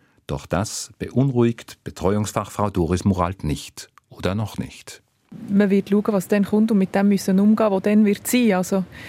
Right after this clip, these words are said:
Speaker 2: ähm, jetzt schon mich mit Sachen auseinandersetzen, die in dreissig Jahren möglicherweise schlecht werden sein,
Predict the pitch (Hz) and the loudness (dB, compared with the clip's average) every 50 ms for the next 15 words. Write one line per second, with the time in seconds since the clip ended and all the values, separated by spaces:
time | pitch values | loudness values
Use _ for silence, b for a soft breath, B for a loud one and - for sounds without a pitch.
0 | B B B - 180 185 190 190 190 185 190 - 175 185 190 - - - - - | B B B -2 0 2 2 4 2 2 2 0 0 0 -2 -2 -6 -10 -4 -2
1 | 214 202 196 190 196 196 190 190 190 190 190 185 - - - - 196 196 190 185 | -2 -2 0 -2 -2 0 0 2 2 2 0 -2 -4 -6 -6 -2 0 0 0 0
2 | - - 185 185 - - 220 208 - 202 185 180 190 196 - - 202 202 - - | 0 -2 -2 -2 -2 -2 -2 0 2 2 2 2 0 0 0 0 -2 -2 -2 -2
3 | 214 196 190 190 196 180 - 185 208 202 - - 208 202 202 202 202 214 208 - | -2 0 0 0 0 0 0 -2 -2 -2 0 0 0 2 2 2 0 0 -2 -2
4 | 208 202 202 208 - - - 202 185 196 - - 202 208 202 208 - 220 - - | -2 -2 -2 -2 -2 -2 0 0 0 -2 -4 -4 -2 -2 0 0 -2 -4 -2 -2
5 | 208 202 202 196 202 | 0 0 0 0 -2